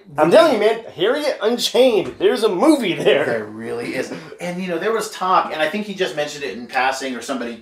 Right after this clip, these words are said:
Speaker 2: was joking about it too, but he, he was talking about he would like to do, Tarantino
Speaker 1: Yeah.
Speaker 2: would like to do a Inglourious Basterds and Tux-, uh, and Tuskegee Airmen kind of crossover.
Speaker 1: I think that was initially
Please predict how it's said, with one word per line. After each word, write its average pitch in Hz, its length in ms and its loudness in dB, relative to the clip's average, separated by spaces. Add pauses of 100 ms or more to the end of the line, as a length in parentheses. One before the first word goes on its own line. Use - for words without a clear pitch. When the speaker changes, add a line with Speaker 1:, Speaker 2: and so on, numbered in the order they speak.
Speaker 2:
was 120 140 -8
joking 117 260 -6
about 110 160 -4
it 101 80 -14
too, 135 320 -8 (260)
but 143 140 0
he, 190 160 -2
he 196 180 -4
was 190 120 -2
talking 147 240 4
about 127 220 0
he 139 80 -8
would 131 120 -10
like 127 180 -2
to 127 60 -14
do, 117 340 -8
Tarantino 135 580 -8 (120)
Speaker 1:
Yeah. 151 100 2
Speaker 2:
would 135 60 6
like - 120 4
to 143 80 -12
do 139 200 2
a 123 280 0
Inglourious 135 380 2
Basterds 120 680 -2 (100)
and 123 240 -2 (140)
Tux-, - 440 -2
uh, - 220 0 (160)
and 131 180 -4
Tuskegee 147 640 -6
Airmen 131 600 -2 (480)
kind - 160 -4
of - 100 -10
crossover. - 540 2
Speaker 1:
I 196 140 8
think 254 220 2
that 262 140 6
was 190 160 6
initially 185 640 4